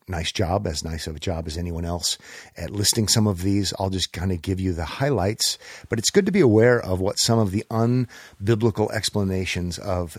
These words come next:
specifically the atonement and the death of Christ have been, so perhaps we can try to not commit the same errors today. And also, as you listen through these, be listening for the kernels of truth,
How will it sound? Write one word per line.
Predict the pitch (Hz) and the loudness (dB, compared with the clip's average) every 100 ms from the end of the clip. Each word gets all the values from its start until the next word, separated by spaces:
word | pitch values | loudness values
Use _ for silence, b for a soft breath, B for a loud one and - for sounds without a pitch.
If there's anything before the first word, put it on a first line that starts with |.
| - | -12
specifically | - - - 202 180 110 | -8 -4 0 0 2 0
the | 87 | -2
atonement | 73 - 123 104 76 | -6 -2 0 0 -4
and | 82 82 | -10 -10
the | |
death | 85 92 | -6 -6
of | 85 - | -6 -6
Christ | 104 101 - - b | -4 -4 -4 -10 b
have | - 160 143 | -4 -2 -2
been, | 92 85 85 90 B B B - | -4 -4 -6 -10 B B B -4
so | - | 0
perhaps | 107 107 107 123 113 | 0 0 2 2 0
we | 113 | -4
can | 104 95 | -4 -4
try | - 95 92 | -2 -2 -2
to | 82 - 90 87 87 85 B B _ | -4 -4 -2 -2 -2 -6 B B _
not | 104 104 - | -2 -2 -4
commit | 98 92 | -8 -4
the | |
same | - 92 87 | -4 -4 -4
errors | - 87 82 | -4 -4 -4
today. | - 82 98 160 - B B B - | -6 -2 2 0 -2 B B B -2
And | 120 | 2
also, | 123 190 131 | 4 4 6
as | 110 117 110 | 4 4 2
you | 120 | 2
listen | 107 151 - 139 101 | 2 0 0 2 0
through | - 139 156 | 0 0 0
these, | 95 82 85 90 - B - | 0 -2 -2 -6 -8 B -4
be | 131 | -2
listening | 202 175 143 135 | 0 0 0 -2
for | 120 - 113 | -2 -2 -2
the | 104 | -2
kernels | - 135 147 143 101 | -4 -2 -2 0 -2
of | 87 | -4
truth, | - - 117 110 87 64 B B | -4 -2 2 2 2 -4 B B